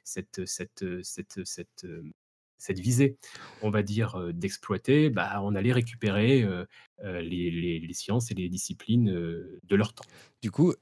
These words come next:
Speaker 2: vu que, heu, bon, je pense qu'on est d'accord, donc, heu, peut-être que la psychanalyse, c'est dépassé, heu, <laughs>
Speaker 1: Oh
Speaker 2: est-ce,
Speaker 1: oui.
Speaker 2: est-ce que ça
Speaker 1: <laughs>
Speaker 2: marchait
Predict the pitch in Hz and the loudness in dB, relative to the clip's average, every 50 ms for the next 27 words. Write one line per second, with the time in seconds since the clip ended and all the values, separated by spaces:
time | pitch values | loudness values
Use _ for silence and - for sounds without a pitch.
0 | _ _ - 151 113 104 107 117 135 139 127 - - 110 110 110 104 101 98 95 | _ _ -8 -6 -4 -2 2 4 4 4 4 2 2 4 6 6 6 6 6 4
1 | 92 92 92 90 85 85 85 85 85 85 85 85 82 85 90 90 87 80 80 82 | 4 2 2 0 0 0 -2 -2 -2 -4 -4 -6 -6 -4 -4 -4 -4 -4 -6 -10
2 | 78 82 82 80 - - - 80 80 - - 82 80 80 82 82 82 85 82 80 | -14 -16 -18 -18 -18 -16 -14 -14 -14 -12 -14 -14 -12 -12 -12 -12 -12 -12 -14 -14
3 | 85 85 90 95 95 - 101 92 90 87 80 - 90 87 87 85 85 - - - | -8 -6 -4 -2 0 0 0 0 0 -4 -8 -8 -8 -8 -6 -8 -8 -12 -14 -18
4 | - - - - - _ - - 85 - 87 82 78 - - - - 87 92 92 | -18 -18 -18 -20 -20 _ -10 -10 -8 -6 -8 -8 -8 -10 -10 -8 -6 -4 -2 -2
5 | 95 92 85 - - 82 85 87 85 - 92 95 - - 156 170 151 143 - _ | -2 -4 -6 -8 -10 -8 -8 -8 -6 -6 -6 -4 0 2 2 2 2 0 -2 _
6 | - 98 98 95 92 92 90 90 90 90 87 87 87 85 92 - _ - _ _ | -6 -4 -2 -2 0 0 -2 -2 -2 -2 -2 -2 -2 -4 -6 -10 _ -20 _ _
7 | _ - - - 110 110 127 - 113 135 160 175 180 190 196 - 117 123 - _ | _ -18 -10 -4 -2 0 2 4 6 6 8 8 8 8 8 6 6 4 2 _
8 | - 117 233 214 - 240 208 - 147 131 135 139 143 - - - - 151 147 | 4 6 8 10 10 10 10 10 10 10 8 8 8 8 8 10 10 10 8